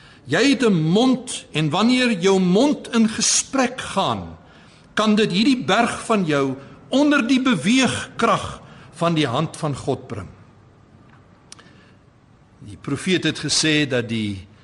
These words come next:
arm of die hand van die Here is nie te kort om te help nie. En die oor van die Here is nie te doof om te hoor nie. Daar's geen beperking aan sy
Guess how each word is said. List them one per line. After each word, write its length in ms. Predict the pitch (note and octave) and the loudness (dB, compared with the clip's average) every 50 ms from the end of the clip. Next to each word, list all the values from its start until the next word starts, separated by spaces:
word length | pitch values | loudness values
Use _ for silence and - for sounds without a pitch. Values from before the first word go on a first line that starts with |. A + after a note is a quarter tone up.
| - - _ _ - _ _ - C3+ | -20 -20 _ _ -20 _ _ -4 -2
arm 380 | D3 C#3+ D#3 D3+ D3 C#3 B2+ A2+ | 0 2 2 0 0 0 -2 -4
of 140 | - - - | -4 -4 -4
die 100 | A#2 G#2 | -6 -4
hand 360 | G2 A#2+ D#3+ F#3 - - - | -2 0 0 0 0 -2 -6
van 220 | - - D3+ D3 C3+ | -4 -2 -2 0 0
die 100 | C#3+ C3 | 0 0
Here 500 | C3 D3 E3+ F3 F3+ E3+ D3+ B2 - - - - - - - - _ _ _ _ _ _ _ G3 | 2 2 4 4 2 2 0 -2 -6 -12 -20 -20 -20 -20 -20 -20 _ _ _ _ _ _ _ 0
is 200 | G3 - - - A#3 | 0 0 0 0 0
nie 140 | C#4 C4 - | 0 -2 0
te 120 | - G3+ - | -2 -2 -4
kort 640 | - - - G#3 G3 D3+ - - - - - - - - _ | -4 -4 0 0 0 0 -2 -6 -12 -18 -18 -20 -20 -10 _
om 200 | - D3+ D#3 C3 | -4 -4 -4 -4
te 140 | - D3+ C3 | -4 -4 -2
help 320 | A#2 A#2+ B2 B2 - - B2 | -2 -2 -2 -2 -4 -8 -12
nie. 220 | A#2+ G#2 F2+ - - - _ _ _ _ _ _ _ _ _ _ _ _ _ _ _ _ _ - E3+ | -12 -12 -14 -16 -20 -20 _ _ _ _ _ _ _ _ _ _ _ _ _ _ _ _ _ -4 -2
En 160 | E3+ E3+ E3+ D#3 | 0 0 0 -2
die 120 | F3+ - - - | -2 -4 -2 2
oor 320 | B3+ C4 C4+ C#4 C4 A#3+ A3 - | 4 4 6 6 4 2 2 0
van 200 | - G3 F#3 F3+ | 0 0 0 0
die 100 | F3 C#3+ | 0 0
Here 320 | C#3+ E3+ F3+ G3+ G3+ G3 F#3+ F#3+ | 0 2 2 4 2 2 2 0
is 160 | E3+ - - D#3 | 0 0 0 0
nie 180 | F#3 B3 A3+ - | 0 0 2 0
te 100 | B3 G#3+ | -2 -4
doof 640 | B2 - - D3 D#3 F#3 F#3 F#3 - - - - - - _ - _ _ | -4 -4 -4 0 2 2 2 2 -2 -6 -12 -16 -20 -20 _ -20 _ _
om 200 | - E3+ E3 D#3 | -4 -2 -2 -2
te 100 | - D#3 | -2 -2
hoor 400 | C#3 G#2+ G#2 A#2 C3 C#3 C#3 B2 | -2 -2 -2 0 0 0 0 0
nie. 240 | A2 A2 A2 F2+ - - | -4 -6 -8 -10 -12 -14
Daar's 260 | - D#3 F#3+ F#3 - - - - - - - - | -12 -8 -6 -4 -4 -6 -6 -12 -14 -14 -10 -4
geen 580 | - A3 A3+ A#3 B3 B3+ B3 B3+ B3+ A#3+ A#3 - - - - - - _ _ - - _ _ - | -2 0 2 2 2 2 2 2 2 0 0 -2 -4 -10 -20 -20 -20 _ _ -20 -20 _ _ -4
beperking 880 | F#3 F#3 - - G3 A3 A3 - - - A3 G#3+ G#3 G#3 G3+ G3 F#3 - - - - _ _ _ _ _ _ - D3+ | -4 -4 -4 -4 -4 -4 -4 -4 -4 -2 0 0 0 0 -2 -4 -6 -8 -12 -20 -20 _ _ _ _ _ _ -4 -4
aan 140 | D#3+ F3 E3+ | -2 0 0
sy 260 | - - - G3+ G3+ | 0 0 2 2 0